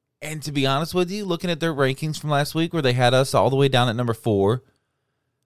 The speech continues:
you look at Washington last night, and there's a good possibility this Tuesday Florida State's gonna drop to number five. So as of right now, we would be out of it. Mm. You got,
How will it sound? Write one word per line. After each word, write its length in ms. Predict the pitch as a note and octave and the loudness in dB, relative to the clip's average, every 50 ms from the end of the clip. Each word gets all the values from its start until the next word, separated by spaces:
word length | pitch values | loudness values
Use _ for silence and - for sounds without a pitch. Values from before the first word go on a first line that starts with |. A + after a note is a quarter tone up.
| _ _ _ _ _ | _ _ _ _ _
you 140 | - A#2 B2+ | -4 0 0
look 160 | D3+ F3 - | 0 2 2
at 80 | C#3+ G2+ | 2 4
Washington 560 | G#2 A2 C#3 F#3+ - - A3 F#3 E3 D#3+ C#3+ | 6 6 6 4 4 0 -2 0 0 0 0
last 320 | C3+ B2 A2+ G#2+ G#2 - | 2 2 2 0 0 -2
night, 340 | G2 F2+ E2 F#2 F#2 E2+ - _ _ _ _ _ _ _ _ _ _ _ _ _ _ _ _ _ | -4 -4 -4 -4 -6 -8 -10 _ _ _ _ _ _ _ _ _ _ _ _ _ _ _ _ _
and 140 | - - A2+ | -4 -2 -2
there's 160 | D3 F#3 G#3+ | -2 -2 -4
a 40 | C4+ | -4
good 140 | A#3 B3+ G3 | -4 -4 -2
possibility 560 | - G#3 G3+ G3+ F#3+ F3+ G#3+ C4+ C#4 A3 G3+ | -2 -2 -2 0 2 2 2 2 2 -2 -2
this 200 | D#3+ D#3+ E3+ - | -2 -2 -4 -4
Tuesday 380 | - - A#3 C4 G#3 F3+ C#3 C3 | -4 -4 -4 -2 0 0 0 0
Florida 280 | - D3 F3+ F#3+ F#3 | 0 0 -2 -2 -2
State's 260 | F3 - - G#3 F3+ | -2 -2 -4 -4 -4
gonna 160 | - - D#3 C3 | -4 -4 -4 0
drop 240 | B2+ C#3+ C#3+ C#3 | 2 2 2 2
to 60 | - C3+ | 0 -4
number 180 | C#3 C3 A2+ | -6 -6 -4
five. 360 | G#2+ - B2 F2+ E2 - - - - _ _ _ _ _ _ _ _ _ _ _ _ _ _ _ _ _ _ _ _ | -2 0 0 2 0 -2 -4 -8 -16 _ _ _ _ _ _ _ _ _ _ _ _ _ _ _ _ _ _ _ _
So 120 | _ A2+ | _ -2
as 120 | A2+ A2+ | -2 0
of 80 | B2 A#2+ | 2 2
right 160 | C3+ D#3 F3 | 4 4 4
now, 400 | G3 A3+ A#3 G#3 F#3 F3 D#3+ - _ _ _ _ _ _ _ _ _ _ _ | 4 4 4 4 4 2 0 -4 _ _ _ _ _ _ _ _ _ _ _
we 120 | - G2 G2+ | -6 -2 0
would 140 | G#2+ A#2 B2+ | 0 0 2
be 160 | C#3+ D3+ D#3 | 2 4 6
out 160 | D#3 D3 C3+ | 6 6 6
of 80 | A#2+ F2+ | 4 2
it. 160 | C#2+ - _ _ _ _ _ _ _ _ _ _ _ _ _ _ _ _ _ _ _ _ _ _ _ _ _ _ _ _ _ _ _ _ - | -2 -6 _ _ _ _ _ _ _ _ _ _ _ _ _ _ _ _ _ _ _ _ _ _ _ _ _ _ _ _ _ _ _ _ -2
Mm. 220 | D#3+ C#3+ A#2 F#2 E2+ - _ _ _ _ _ _ _ _ _ _ _ _ _ _ _ _ _ _ _ _ _ _ _ _ | -2 0 0 -2 -4 -10 _ _ _ _ _ _ _ _ _ _ _ _ _ _ _ _ _ _ _ _ _ _ _ _
You 100 | - A#2 | -8 -2
got, 140 | A#2 D#3 - | 0 0 -2